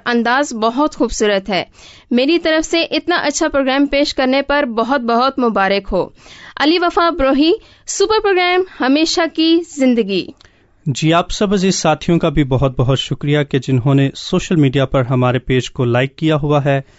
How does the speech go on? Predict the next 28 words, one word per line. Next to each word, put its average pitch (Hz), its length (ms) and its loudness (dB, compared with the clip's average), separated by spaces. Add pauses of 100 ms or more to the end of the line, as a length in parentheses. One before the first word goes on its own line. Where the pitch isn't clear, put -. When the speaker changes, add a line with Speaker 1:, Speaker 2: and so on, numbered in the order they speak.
(400)
Speaker 2:
آپ 165 200 0
نے 208 100 4
ہمارے 185 300 2
سبھی 190 320 -2
پروگرامز 156 520 0
کو 147 120 -4
بہت 135 320 -2
دلچسپی 131 460 -4
سے - 160 -6
سنا 135 360 0 (400)
اور 151 140 -4
انہیں 165 240 2
پسند 135 400 0
بھی 143 120 0
کیا۔ 139 340 0 (440)
آپ 147 220 0
کے 208 100 0
اتنے 208 220 0
اچھے 202 300 -2
اور 185 120 2
عمدہ 165 300 4
کمنٹس 151 380 0
پڑھ 151 180 0
کر 160 160 0
ہم 135 220 2
جان 135 340 2
گئے 139 200 2
کہ 143 220 0